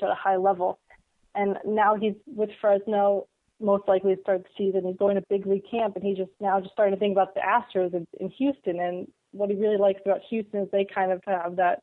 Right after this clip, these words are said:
hardworking mentality that he has, that, you know, they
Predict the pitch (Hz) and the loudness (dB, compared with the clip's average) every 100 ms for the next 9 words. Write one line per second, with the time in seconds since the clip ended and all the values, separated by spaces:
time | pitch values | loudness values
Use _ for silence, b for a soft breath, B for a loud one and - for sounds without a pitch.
0 | _ _ _ _ _ - 220 202 196 202 | _ _ _ _ _ 0 4 4 6 2
1 | 202 208 196 190 196 202 190 185 185 - | 2 0 2 0 2 4 4 4 2 0
2 | 220 196 175 175 190 190 190 190 185 190 | -2 -2 -2 -2 0 0 0 0 2 2